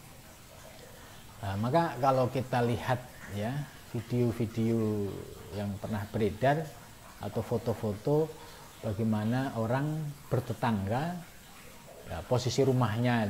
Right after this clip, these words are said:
di dalam, kemudian akses jalannya itu tertutup, gitu. Karena gara-gara,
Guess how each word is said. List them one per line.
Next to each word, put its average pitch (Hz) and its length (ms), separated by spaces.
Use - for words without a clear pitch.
di 110 160
dalam, 135 600
kemudian 123 420
akses - 640
jalannya 131 480
itu 180 100
tertutup, 175 560
gitu. 87 280
Karena 110 300
gara-gara, 113 640